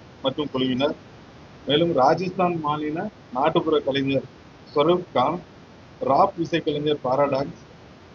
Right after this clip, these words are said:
மற்றும் சவுண்ட்ஸ் ஆஃப் ஈஷா குழுவுடன் இணைந்து பாடகர்கள் சுவாகத் ரத்தோர்,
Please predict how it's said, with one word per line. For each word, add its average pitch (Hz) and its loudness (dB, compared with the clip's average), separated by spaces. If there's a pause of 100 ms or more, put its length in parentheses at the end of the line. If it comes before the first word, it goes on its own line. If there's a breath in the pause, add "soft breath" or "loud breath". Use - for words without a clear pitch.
(520)
மற்றும் 127 2 (580)
சவுண்ட்ஸ் 202 4
ஆஃப் 208 2
ஈஷா 180 2
குழுவுடன் 156 0
இணைந்து 160 0 (400)
பாடகர்கள் 143 2
சுவாகத் 156 2
ரத்தோர், 151 0